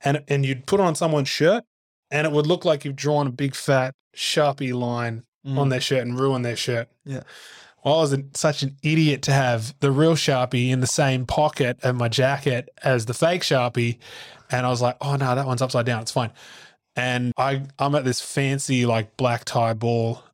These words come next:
Speaker 1: I go up to the guy who's, like, looks like he's a-, all about, like, "Look how good I look," fresh suit, everything. And I go for, like, zoop <laughs> down his chest. And then what you would do is once you've gone all the way down and stretched it out,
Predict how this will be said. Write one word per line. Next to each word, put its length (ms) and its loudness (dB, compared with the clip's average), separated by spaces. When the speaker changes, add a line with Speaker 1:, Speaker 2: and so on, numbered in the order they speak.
Speaker 1:
I 100 0
go 120 4
up 120 0
to 120 -4
the 80 -2
guy 320 2
who's, 260 -4
like, 340 -2
looks 240 0
like 120 0
he's 300 -6
a-, 80 -12
all 380 4
about, 480 0
like, 260 -2
"Look 200 -2
how 140 2
good 180 0
I 100 2
look," 260 -2
fresh 420 0
suit, 340 0
everything. 400 0
And 100 0
I 100 0
go 200 2
for, 100 -4
like, 140 -4
zoop 260 -2
<laughs> 320 -2
down 220 2
his 160 0
chest. 560 -2
And 160 0
then 280 0
what 220 -2
you 120 0
would 220 -2
do 240 4
is 160 2
once 240 0
you've 100 -6
gone 220 0
all 100 2
the 60 0
way 160 2
down 300 2
and 100 0
stretched 320 0
it 100 2
out, 240 4